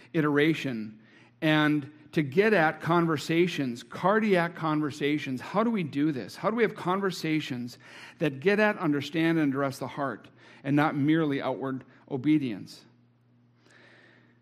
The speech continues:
I myself, um,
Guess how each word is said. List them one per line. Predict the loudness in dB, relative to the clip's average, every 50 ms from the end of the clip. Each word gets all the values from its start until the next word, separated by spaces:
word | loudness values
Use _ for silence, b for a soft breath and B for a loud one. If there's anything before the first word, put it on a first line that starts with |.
| b b _ _ _ _ _ _ _ _ _ _ B B B B B B B B B B B B B B B B B B B 0
I | 2 4
myself, | 4 4 4 2 0 -2 -2 -2 -2 -2 -4 -6 -10 -16 -20 -20 -20 -20 -16 _
um, | -4 -2 -2 0 0 0 0 0 0 -2 -4 -6 -8